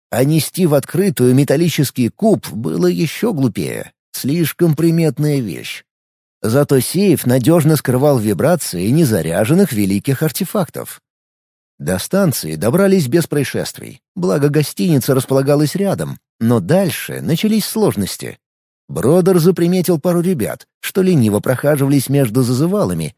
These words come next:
и внимательно рассматривали путников. Чутьё подсказало, что это чьи-то наблюдатели. Не подавая виду, вся команда встала на транспортировочный круг и через минуту исчезла.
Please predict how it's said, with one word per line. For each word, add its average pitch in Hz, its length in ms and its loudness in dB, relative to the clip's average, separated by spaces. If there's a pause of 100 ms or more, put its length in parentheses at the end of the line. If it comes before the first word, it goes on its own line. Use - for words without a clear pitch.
и 127 140 4
внимательно 113 680 2
рассматривали 175 680 2
путников. - 720 -8 (400)
Чутьё 110 500 -2
подсказало, 95 760 -4
что - 400 -4
это 139 480 -2
чьи-то 165 500 -2
наблюдатели. 131 760 -4 (960)
Не 202 160 4
подавая 107 500 4
виду, 190 460 2 (120)
вся - 260 0
команда 190 480 2
встала 208 380 2
на 196 120 2
транспортировочный 175 880 0
круг - 440 -10
и 117 140 0
через 131 280 2
минуту 196 460 4
исчезла. 78 680 -4